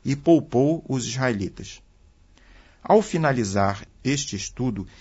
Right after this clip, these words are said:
e esta série sobre o Pentateuco, gostaria de externar meu desejo de que as reflexões aqui trazidas possam ter contribuído para que o prezado leitor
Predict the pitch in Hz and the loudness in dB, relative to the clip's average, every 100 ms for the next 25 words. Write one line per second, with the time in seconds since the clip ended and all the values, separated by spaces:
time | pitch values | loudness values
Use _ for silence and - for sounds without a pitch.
0 | - 117 147 147 120 - - 127 147 131 | -4 0 2 0 -2 -2 2 4 4 4
1 | 101 - 127 104 - 95 117 - 135 131 | 0 -2 -4 -4 -6 -6 -6 0 0 0
2 | - - - - - 190 190 165 135 143 | -6 -20 -20 -6 0 2 2 2 2 -2
3 | 147 - 151 110 113 120 160 147 110 92 | -4 -2 0 2 0 0 0 0 -2 -2
4 | 104 104 113 117 123 147 139 123 139 143 | -2 -4 -6 -10 -10 -6 -4 -2 -4 -2
5 | 185 190 - 185 190 160 147 104 110 95 | -2 -2 -2 -2 0 -2 -4 -4 -4 -4
6 | 104 127 95 - - - - - 160 190 | -4 -4 -4 -8 -20 -20 -12 4 6 6
7 | 175 143 147 143 - 202 202 175 123 120 | 2 0 -2 -2 0 0 2 -2 0 0
8 | 143 107 135 131 127 - 147 135 113 110 | 0 -2 0 0 -2 -4 -2 0 2 0
9 | 107 101 101 143 | 0 -2 0 -2